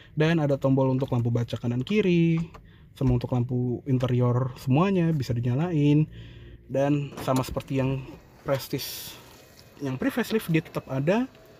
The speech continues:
panoramic sunroof yang ini kacanya gede banget. Bisa dibuka juga nih sampai baris kedua ya, tetap bisa ngeliat keluar. Di belakangnya juga ada tempat naruh kacamata.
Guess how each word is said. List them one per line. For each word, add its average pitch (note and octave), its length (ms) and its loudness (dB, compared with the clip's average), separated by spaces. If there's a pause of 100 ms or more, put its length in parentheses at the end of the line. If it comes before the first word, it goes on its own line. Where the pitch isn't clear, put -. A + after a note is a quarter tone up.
(680)
panoramic D3+ 420 2
sunroof C#3+ 460 -4
yang D#3 240 0
ini D#3 160 0
kacanya D3+ 320 -6
gede F3+ 480 -2
banget. C3 240 -2 (400)
Bisa C#3 160 -8
dibuka C3 400 -4
juga C#3+ 240 0
nih F#3+ 160 0
sampai D3+ 400 -2
baris C3+ 320 -2
kedua D3 560 4
ya, C#3 80 0
tetap - 240 -12 (640)
bisa C3 240 -4
ngeliat B2+ 400 -2
keluar. E3 400 2 (1300)
Di C3 100 -2
belakangnya C3+ 320 -2
juga C3+ 240 -2
ada B2+ 80 -2
tempat C3 240 -6
naruh B2+ 240 -4
kacamata. C3 760 -4